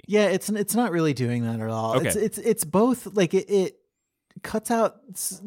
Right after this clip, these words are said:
Speaker 1: it
Speaker 2: Not that
Speaker 1: cuts
Speaker 2: it
Speaker 1: out or
Speaker 2: needs to.
Speaker 1: changes some
Speaker 2: Yeah.
Speaker 1: details, but it's, for all that, it's, like, a pretty faithful or, like, straightforward
Speaker 2: Sure.
Speaker 1: adaptation, I guess. Like, it, it does a lot of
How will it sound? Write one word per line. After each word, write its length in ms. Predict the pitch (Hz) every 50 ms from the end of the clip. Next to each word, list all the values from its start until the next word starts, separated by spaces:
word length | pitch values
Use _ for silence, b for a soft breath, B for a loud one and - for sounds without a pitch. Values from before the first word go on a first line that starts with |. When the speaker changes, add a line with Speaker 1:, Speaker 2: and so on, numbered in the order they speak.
| 180 165
Speaker 1:
it 120 | 156 170
Speaker 2:
Not 120 | 202 262
that 100 | - 254
Speaker 1:
cuts 40 | 240
Speaker 2:
it 80 | - -
Speaker 1:
out 140 | 226 226 214
or 60 | 180
Speaker 2:
needs 100 | 147 -
to. 40 | -
Speaker 1:
changes 360 | 190 202 202 190 208 190 -
some 260 | - 208 180 160 156
Speaker 2:
Yeah. 160 | 151 147 147
Speaker 1:
details, 720 | - 139 151 165 - - 185 196 190 202 202 202 196 190 165
but 420 | - - 143 131 123 - - _ _ _ _ _ _ _ _ _ _ _ _ _ _ _ -
it's, 560 | 143 131 127 - - - - - - - _ - 196
for 260 | 147 - - 135 131
all 220 | 123 127 127 131 123
that, 240 | 120 117 120 113
it's, 160 | 117 117 - -
like, 140 | 113 -
a 60 | 117 101
pretty 600 | - - - - - 120 110 107 110 110 107 107
faithful 800 | - - - 98 101 104 - - - 117 113 117 117 120 123 127 -
or, 140 | - 120 104 -
like, 160 | 113 92 85 -
straightforward 720 | - - 101 101 - - - - 123 113 101 98 90 85
Speaker 2:
Sure. 40 | 80 113
Speaker 1:
adaptation, 500 | 120 127 127 - - 143 135 - - 151
I 100 | 151 156
guess. 200 | 147 165 156 -
Like, 100 | 180 147
it, 120 | 165 170 185
it 120 | 185 139
does 200 | - 180 185 165
a 60 | 170
lot 360 | 139 131 123 120 117 120 113
of 400 | 113 110 107 104 98 - - -